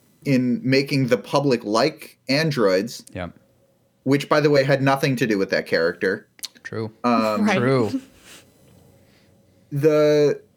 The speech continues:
Speaker 1: the guy just lets you in anyways, which is a terrible choice for him keeping his job.
Speaker 2: <laughs>
Speaker 1: Um, but also, it doesn't prompt you that that might possibly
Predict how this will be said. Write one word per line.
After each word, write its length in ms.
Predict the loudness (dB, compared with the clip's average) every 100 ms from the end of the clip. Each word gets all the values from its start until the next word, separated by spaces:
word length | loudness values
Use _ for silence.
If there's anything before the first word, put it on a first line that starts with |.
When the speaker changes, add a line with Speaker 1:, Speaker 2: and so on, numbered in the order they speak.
| _
Speaker 1:
the 200 | 0 2
guy 240 | 4 2 2
just 280 | 0 -2
lets 300 | 2 0 2
you 140 | 0 2
in 120 | 2
anyways, 560 | 2 2 2 0 -4 -18 _ _ _ _ -6
which 540 | 0 0 -2 -6 -8 _ _ _ _ _ _ _ _ _ _ -2
is 200 | -2 -2
a 60 |
terrible 440 | -2 2 2 2 0
choice 440 | 0 2 2 -2
for 280 | -4 -2 0
him 260 | 0 0
keeping 300 | 0 -4 0
his 160 | 0 0
job. 400 | -2 0 0 -2
Speaker 2:
<laughs> 60 | -6 -20 -20 _ -20 _ _ -2
Speaker 1:
Um, 640 | 0 0 0 -2 -4 -6 -10 _ _ -20 _ _ _ _ _ _ _
but 360 | -16 -4 -2 -2
also, 840 | -2 -2 0 0 2 2 0 -4 -10 _ _ _ _ _ _ _ _ _ _ _ _ -2
it 160 | 0
doesn't 320 | 2 0 -2
prompt 360 | -4 -2 -2 -2
you 140 | -2
that 180 | 0 0
that 220 | 0 -2
might 260 | 0 -2 -2
possibly 1200 | -4 -4 -2 -4 -2 0 2 2 0 0 -2 -4